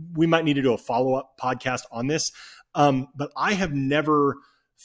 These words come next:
thought about, like, this was a new thought for me, that the idea of online church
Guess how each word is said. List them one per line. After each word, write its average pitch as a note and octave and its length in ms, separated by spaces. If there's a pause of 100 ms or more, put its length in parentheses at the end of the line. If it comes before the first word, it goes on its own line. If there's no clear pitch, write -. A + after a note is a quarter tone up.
(120)
thought F3 320
about, G2+ 420 (220)
like, B2+ 240
this E3 160
was D#3+ 120
a C#3+ 60
new C#3+ 320
thought C3+ 380
for B2+ 80
me, A#2 400
that B2 160
the C3+ 120
idea C3+ 500
of B2 280 (180)
online D3+ 680
church C3+ 500